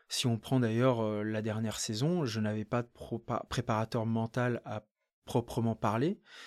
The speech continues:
mais mon entraîneur en chef, donc, euh, de la dernière saison, était complètement formé et a fait pendant quatre, cinq ans, les quatre, cinq dernières années, de les préparations mentales.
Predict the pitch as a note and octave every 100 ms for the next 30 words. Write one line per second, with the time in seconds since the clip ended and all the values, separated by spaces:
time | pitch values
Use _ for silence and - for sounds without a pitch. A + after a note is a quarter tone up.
0 | - - A#2+ A#2+ A#2 A2+ A2+ A2+ A#2 A2+
1 | A2+ A2+ A2 - A2 G#2+ G#2 - G3 -
2 | - _ _ - G#2 G2+ A2 G#2 G#2 G#2+
3 | A2 G#2+ G#2 G#2+ G#2+ G2+ - G#2+ D3+ F3+
4 | - - - - A2+ - A#2 G#2+ G2+ C3
5 | C3 A#2+ B2 A#2 B2 A2 C3+ F#3+ F#3 A2+
6 | G#2+ G#2 - B2+ A#2 G#2+ G#2 G#2 - C3
7 | - B2 A#2 - E3 A#2 D3 C#3 D3+ D3
8 | B2 A#2 A2+ A2 A#2 E3 A#2+ - - A2
9 | A2 A#2+ B2+ C#3 A#2+